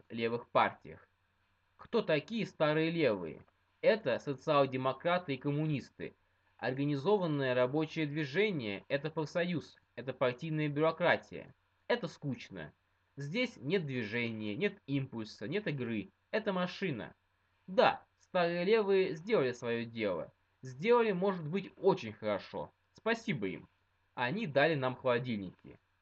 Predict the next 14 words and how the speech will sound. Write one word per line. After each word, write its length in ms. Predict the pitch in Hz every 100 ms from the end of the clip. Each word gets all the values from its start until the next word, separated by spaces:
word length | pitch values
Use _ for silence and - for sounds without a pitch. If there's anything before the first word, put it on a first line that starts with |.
| _ _
Да, 380 | 117 113 143 214
они 300 | 143 113 143
сражались 640 | - 165 117 113 123 135 _
с 80 |
фашизмом. 600 | - 151 156 127 98 82 78 _ _ _ _ _ -
Но 100 | 175
что 200 | - 240
они 180 | 170
могут 400 | 160 170 156 143
нам 280 | 147 208 214 - _ _
предложить 460 | 139 147 139 180 -
сегодня? 600 | 233 214 117 98 67 - _
Какие 460 | - 156 - 214 214
идеи? 520 | 175 190 123 82 87